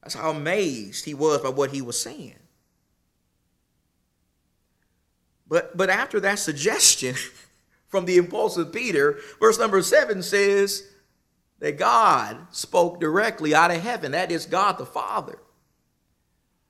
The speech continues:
God the Father said directly from heaven, This is my beloved Son, listen to him. Let me ask you something.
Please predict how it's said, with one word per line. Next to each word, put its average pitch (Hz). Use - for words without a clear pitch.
God 226
the 196
Father 247
said 226
directly 233
from 190
heaven, 165
This 262
is 247
my 233
beloved 220
Son, 143
listen 254
to 226
him. 143
Let 269
me 220
ask 202
you 160
something. 139